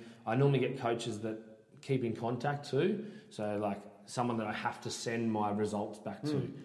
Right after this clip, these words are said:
Speaker 1: or someone I have to, um, uh, report back
Speaker 2: Yeah.
Speaker 1: to at the end of the week or whatever it might be, and give feedback fr-, um, from. Um, and, and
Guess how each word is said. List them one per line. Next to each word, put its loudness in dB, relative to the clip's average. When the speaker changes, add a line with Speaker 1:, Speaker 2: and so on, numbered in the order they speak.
Speaker 1:
or -8
someone -2
I 0
have -4
to, 0
um, -4
uh, -6
report 2
back -2
Speaker 2:
Yeah. 6
Speaker 1:
to 2
at 0
the -2
end -2
of -2
the 0
week 0
or -4
whatever -2
it -4
might -4
be, -2
and -2
give 0
feedback -2
fr-, -10
um, -4
from. -2
Um, 0
and, 0
and 0